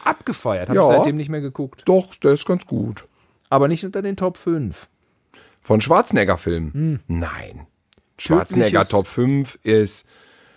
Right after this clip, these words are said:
Speaker 2: Terminator, Phantomkommando.
Speaker 1: Naja, wir reden ja jetzt über die Weihnachts-
Speaker 2: Ach ja, stimmt. Ich komme schon wieder in dieses, äh,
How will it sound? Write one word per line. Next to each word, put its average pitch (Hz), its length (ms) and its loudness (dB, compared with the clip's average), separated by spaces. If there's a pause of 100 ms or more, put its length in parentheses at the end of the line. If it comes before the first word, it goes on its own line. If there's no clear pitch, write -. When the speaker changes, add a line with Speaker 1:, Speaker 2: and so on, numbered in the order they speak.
(220)
Speaker 2:
Terminator, 143 880 4
Phantomkommando. 131 1500 0 (180)
Speaker 1:
Naja, 143 240 -2
wir 147 140 0
reden 165 160 0
ja 143 80 2
jetzt 127 240 0
über 127 120 -2
die 95 180 -8
Weihnachts- 95 320 -8
Speaker 2:
Ach 110 140 -2
ja, 95 140 0
stimmt. 78 320 -8 (220)
Ich 92 160 -10
komme 127 240 4
schon 120 200 0
wieder 113 240 4
in 113 100 2
dieses, 101 380 -2
äh, 95 360 0